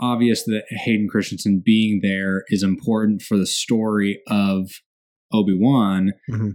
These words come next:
Speaker 1: um, to know that, that Anakin as Anakin, well, Anakin as Vader, right, is gonna make an appearance, and Hayden Christensen as Vader, obviously.
Speaker 2: Yeah.
Speaker 1: Um,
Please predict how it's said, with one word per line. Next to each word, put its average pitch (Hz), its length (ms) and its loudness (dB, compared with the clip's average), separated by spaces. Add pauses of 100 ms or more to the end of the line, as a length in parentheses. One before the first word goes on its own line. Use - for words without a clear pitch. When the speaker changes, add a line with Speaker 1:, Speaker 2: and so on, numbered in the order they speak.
Speaker 1:
um, 101 320 2
to - 180 0
know 110 260 6
that, 107 260 0
that 104 160 -8 (100)
Anakin 143 560 4 (100)
as 117 320 0
Anakin, 104 720 2 (680)
well, 107 180 0
Anakin 135 340 4
as 113 200 2
Vader, 90 640 -2 (360)
right, 101 200 0
is 101 120 0
gonna 107 140 4
make 101 260 2
an 98 80 0
appearance, 92 840 -2 (320)
and 98 100 -2
Hayden 147 260 4
Christensen 117 600 4
as 90 480 -4 (160)
Vader, 92 420 -2
obviously. 92 840 -2
Speaker 2:
Yeah. 101 220 -4 (120)
Speaker 1:
Um, 104 440 4